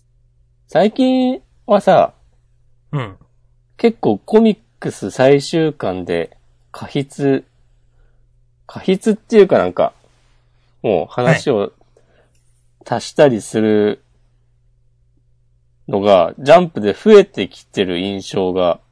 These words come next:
Speaker 1: あって、
Speaker 2: はい。
Speaker 1: 作者的には、で、有田も、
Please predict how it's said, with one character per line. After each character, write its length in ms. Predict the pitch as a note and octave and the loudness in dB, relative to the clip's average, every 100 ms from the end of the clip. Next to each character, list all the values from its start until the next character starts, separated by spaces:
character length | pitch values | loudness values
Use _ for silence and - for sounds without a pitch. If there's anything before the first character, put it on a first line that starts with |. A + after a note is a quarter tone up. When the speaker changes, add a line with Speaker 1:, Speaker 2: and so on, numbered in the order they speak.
| _ _ _ | _ _ _
Speaker 1:
あ 120 | - | -8
っ 40 | F#2+ | -8
て、 460 | _ G2+ E2+ C2 - _ _ _ _ _ | _ -4 -4 -4 -14 _ _ _ _ _
Speaker 2:
は 180 | _ C3 | _ -8
い。 120 | G#2 _ _ _ - _ _ _ | -8 _ _ _ -20 _ _ _
Speaker 1:
作 260 | - G3 - | -6 -6 -6
者 280 | - - G#3+ | -6 -2 -2
的 360 | A#3+ A3 A#3 | -2 -4 -2
に 160 | A#3 A3+ | 0 2
は、 400 | F3 A#2+ F2 - _ _ _ _ _ _ _ _ _ _ _ | 4 4 4 0 _ _ _ _ _ _ _ _ _ _ _
で、 100 | A2+ | 2
有 160 | A#2+ - | 2 4
田 240 | F3+ E3 | 2 4
も、 280 | E3 D3+ | 2 2